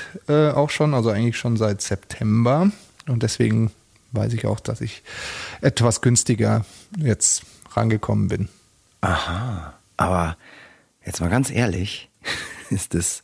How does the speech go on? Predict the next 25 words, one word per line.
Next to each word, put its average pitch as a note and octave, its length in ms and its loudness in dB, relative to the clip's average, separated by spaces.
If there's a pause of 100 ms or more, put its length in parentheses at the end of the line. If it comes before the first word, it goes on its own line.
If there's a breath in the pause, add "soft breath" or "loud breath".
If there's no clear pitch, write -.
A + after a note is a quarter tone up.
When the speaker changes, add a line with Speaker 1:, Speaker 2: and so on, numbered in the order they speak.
(520 loud breath)
Speaker 2:
clever, C#3 680 0 (360)
wenn F#2 200 2
du F#2 80 2
jetzt F2+ 220 0
hier A2 220 0
erzählst, F#2 640 -2
dass F2+ 200 -4
du E2+ 200 -2 (720 loud breath)
für - 160 -2
gute G#2+ 300 0
Freunde B2 640 2
oder F2+ 200 0
was F2 180 -2
auch - 140 -6
immer, C3 540 2
Freundin, B2 800 2 (760 soft breath)
die - 60 -6
Geschenke - 560 -2
billiger B2 520 2
kaufst B2+ 580 -4
und - 160 -6
das F#2 80 -2
schon D#2+ 260 -4 (320 loud breath)
monatelang G#2 920 2 (480 soft breath)
beobachtest? - 1120 -4